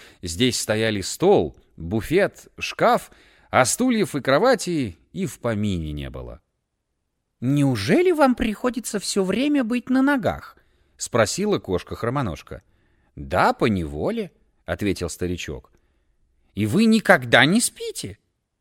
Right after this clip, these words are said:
«Иногда сплю стоя, но очень редко, не больше двух часов в неделю». Джельсамино и хромоножка переглянулись.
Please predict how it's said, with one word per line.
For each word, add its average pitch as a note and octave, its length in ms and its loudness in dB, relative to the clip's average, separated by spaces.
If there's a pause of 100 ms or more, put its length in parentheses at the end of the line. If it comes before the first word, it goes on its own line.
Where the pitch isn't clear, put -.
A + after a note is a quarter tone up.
(600)
«Иногда A#2+ 540 0
сплю D4+ 360 -2
стоя, C#2+ 500 -4 (260)
но F3 260 4
очень A#2 380 4
редко, D2 500 -8 (380)
не A2 160 0
больше B2 440 2
двух G2+ 340 -4
часов G2 500 -4
в E2+ 60 -8
неделю». D#2 640 -8 (1160)
Джельсамино C#3 760 -2
и C3+ 140 -6
хромоножка B2 640 -4
переглянулись. B2 840 -6